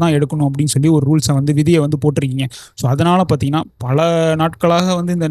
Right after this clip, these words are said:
நெல் மூட்டையெல்லாம் இருந்து, இருந்து மழையில நனைஞ்சு, தண்ணியில் நனைஞ்சு இந்த மாதிரி அவளை இதுக்கு வந்துடுது, பிரச்சனை ஆயிடுது நெல் மூ-, மூட்டைகள். அதனால பாத்தீங்கன்னா, பாதிக்கப்படுறது விவசாயிகள் தான். So, என்னன்னா, கோரிக்கை என்னன்னா,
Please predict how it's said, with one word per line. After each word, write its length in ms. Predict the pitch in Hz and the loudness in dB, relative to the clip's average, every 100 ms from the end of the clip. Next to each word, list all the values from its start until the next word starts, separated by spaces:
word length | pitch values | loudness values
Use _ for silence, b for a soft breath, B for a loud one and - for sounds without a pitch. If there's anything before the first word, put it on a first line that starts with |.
| 151 | 0
நெல் 160 | 160 | 0
மூட்டையெல்லாம் 440 | 160 151 151 160 151 | 0 0 0 2 2
இருந்து, 220 | 151 156 151 | 2 0 0
இருந்து 180 | 156 156 | 0 0
மழையில 280 | 147 151 151 147 | 0 0 0 -2
நனைஞ்சு, 240 | 151 151 147 | 0 -2 0
தண்ணியில் 280 | 156 156 147 | 2 2 2
நனைஞ்சு 220 | 156 151 | 2 2
இந்த 80 | 147 147 | 2 2
மாதிரி 140 | 147 143 135 B B B _ _ _ _ _ _ _ _ _ _ _ _ - | 2 0 -2 B B B _ _ _ _ _ _ _ _ _ _ _ _ -6
அவளை 280 | 151 160 151 147 | 0 2 2 0
இதுக்கு 220 | 156 151 | -2 -2
வந்துடுது, 320 | 147 151 143 143 - | 0 0 0 -2 0
பிரச்சனை 360 | 147 170 160 147 143 139 - | 0 0 -2 -2 -2 -2 -2
ஆயிடுது 340 | 147 143 139 147 | -2 0 -2 -2
நெல் 180 | 147 151 147 | 0 2 2
மூ-, 100 | 147 143 139 | 2 2 2
மூட்டைகள். 380 | 147 143 143 143 - | 0 0 0 -2 -2
அதனால 220 | 143 147 156 | 0 2 2
பாத்தீங்கன்னா, 280 | 147 147 156 147 | 0 0 0 0
பாதிக்கப்படுறது 560 | 143 151 143 135 147 139 | 0 0 0 0 0 2
விவசாயிகள் 540 | 143 143 143 139 135 135 | 2 2 0 -2 -2 -4
தான். 120 | 143 B B B - | -6 B B B -6
So, 60 | 139 131 131 | 0 2 2
என்னன்னா, 340 | 165 196 165 151 - | 2 0 0 -2 0
கோரிக்கை 260 | 160 165 151 143 | 0 0 -2 -2
என்னன்னா, 300 | 143 139 | -2 -2